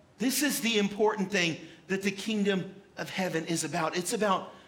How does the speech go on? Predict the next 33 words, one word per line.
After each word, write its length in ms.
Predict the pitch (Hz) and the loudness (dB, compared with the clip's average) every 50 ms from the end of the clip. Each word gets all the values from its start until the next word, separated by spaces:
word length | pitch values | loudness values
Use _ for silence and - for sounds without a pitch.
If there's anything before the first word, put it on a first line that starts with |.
| - - | -8 -4
the 100 | 180 185 | -2 0
next 320 | 185 185 196 196 - - - | 2 2 2 0 0 -2 0
generation. 580 | 202 208 180 170 175 180 196 196 - - 185 | 0 0 0 2 2 2 2 2 2 0 0
It's 160 | 175 180 175 - | 0 -2 -2 -2
about 300 | - 190 180 - 151 147 | -2 0 0 0 0 0
those 340 | 185 185 196 190 - - - - - - - - - | 0 0 0 0 -2 -4 -8 -14 -18 -20 -20 -6 -2
that 120 | 185 185 | 0 0
are 100 | 180 180 | 0 0
coming 420 | 180 - - 214 190 175 170 175 - | -2 -2 -2 0 0 0 0 -2 -2
after 380 | 190 226 233 - - 175 156 139 | -2 -2 -2 -4 -4 -4 -4 -4
us. 260 | 123 - - - - - - - - - - - | -4 -6 -8 -10 -12 -16 -20 -20 -20 -20 -6 -2
This 220 | 226 285 277 - | 0 0 2 2
is 180 | 294 262 - 196 | 0 0 0 0
what 140 | 202 190 175 | 2 2 4
I've 180 | 175 160 - | 2 2 0
come 180 | - - 190 185 | -2 -4 -2 -2
to 80 | 175 175 | 0 0
do. 200 | 165 180 - - - - - - - | 2 0 0 -2 -4 -12 -16 -6 -2
There 180 | 208 226 233 | 0 2 2
is 340 | 226 - 233 262 254 - - | 0 0 0 0 0 0 0
no 160 | 226 240 233 | 2 2 2
more 320 | 214 196 196 202 190 180 - | 4 4 4 4 4 2 2
important 500 | 170 156 - - - - 139 156 147 - | 0 -4 -4 -4 -4 -2 -2 -4 -6 -6
thing. 320 | - 156 143 127 113 - - - - - - - - 185 | -4 -4 -4 -4 -6 -10 -14 -20 -20 -20 -18 -16 -6 0
And 120 | 208 220 220 | 2 2 2
the 80 | 233 | 4
disciples, 600 | 220 226 220 - 254 254 269 269 254 240 220 - | 4 2 2 4 4 4 4 4 2 0 0 2
they're 140 | - 214 202 | 4 4 4
caught 380 | 202 - - 247 240 240 240 247 | 4 2 2 2 4 4 4 4
up 160 | 233 - - 226 | 2 2 2 2
in 100 | 220 214 | 2 2
this 200 | 208 202 202 208 | 2 2 2 2
mindset 680 | 185 196 208 220 240 240 226 - - 202 165 139 - | 2 2 4 4 2 2 0 0 2 2 2 2 0